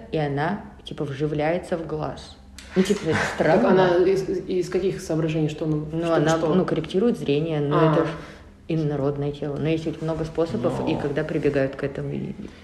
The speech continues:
Speaker 3: есть определённые действительно линзы интракорниальные, м, которые нужны там для определённых функций. Но есть ещё такой учёный Эрнст Молдашев в Уфе
Speaker 2: А, я
Speaker 3: живёт.
Speaker 2: слышала, мгм.
Speaker 3: Он придумал такое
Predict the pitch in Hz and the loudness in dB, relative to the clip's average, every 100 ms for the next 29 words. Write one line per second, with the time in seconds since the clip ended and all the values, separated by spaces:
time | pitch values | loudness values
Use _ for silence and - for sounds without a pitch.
0 | - - 117 - - - 101 104 101 98 | -18 -8 -6 -6 -10 -6 -6 -4 -4 -4
1 | 92 95 - 101 - 98 95 92 101 - | -6 -10 -8 -8 -6 -4 -4 -4 -6 -4
2 | 101 - 90 95 98 120 127 110 107 - | -6 -6 -6 -4 0 2 2 0 -2 -6
3 | - 104 104 104 101 98 92 101 98 95 | -12 -10 -10 -8 -10 -10 -10 -8 -6 -8
4 | 98 98 95 101 95 - 98 95 95 98 | -6 -8 -8 -10 -12 -10 -8 -6 -8 -4
5 | 98 98 98 107 107 - 92 104 107 110 | -4 -4 -4 -4 -6 -8 -10 -6 -6 -6
6 | - 107 104 - 107 98 - - - - | -12 -12 -12 -10 -10 -10 -14 -18 -20 -20
7 | - - - - 107 123 127 113 107 - | -20 -20 -16 -10 -6 -4 -2 -2 -6 -12
8 | - 104 98 - 98 98 98 95 - - | -8 -6 -6 -6 -6 -2 -2 -4 -8 -12
9 | - 101 98 95 185 180 180 156 127 160 | -14 -10 -8 -4 0 2 2 2 2 2
10 | 175 165 185 180 180 175 120 120 - 101 | -4 -6 -6 -8 -10 -10 -10 -10 -12 -10
11 | 95 104 101 104 101 - 98 | -6 -6 -6 -8 -10 -8 -6